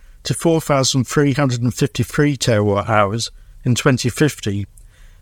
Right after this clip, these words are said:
while its share of total energy production decreases from nine percent to eight percent over the same period. However,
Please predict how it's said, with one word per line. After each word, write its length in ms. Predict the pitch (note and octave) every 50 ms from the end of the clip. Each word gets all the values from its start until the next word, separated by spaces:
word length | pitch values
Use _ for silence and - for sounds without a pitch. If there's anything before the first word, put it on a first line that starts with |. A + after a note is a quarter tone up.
| - -
while 180 | - C#3 C3 C3
its 140 | C#3 C3 -
share 240 | - - E3+ D#3+
of 100 | D3+ C#3
total 360 | - - E3 D#3 C3 - C#3+ C#3
energy 380 | C#3 D3 C#3 A#2 - A2 - - - -
production 560 | - G#2 G2 - - - - G#2+ A2 A2+ A2
decreases 580 | - - - - - D3 C3+ - - - A#2
from 200 | - - B2+ B2
nine 240 | B2+ C3+ D3+ D#3 C#3+
percent 480 | - - - - - G#2+ G#2 G#2 G#2+ -
to 140 | - - B2
eight 180 | C3 C#3 D3+ -
percent 540 | - - - - G#2 G#2 G#2+ G#2 G2 -
over 260 | C#3 C#3 B2 A#2+ B2 A#2+
the 80 | A2+
same 320 | A2 - - B2+ A#2 A#2 A2
period. 580 | - - D3 C#3+ C3 G#2+ G2 F#2+ F2 - - - - - - - - - - - - - - -
However, 520 | - D3+ C#3+ E3 G3 F3+ C#3+ G#2+ G#2 G#2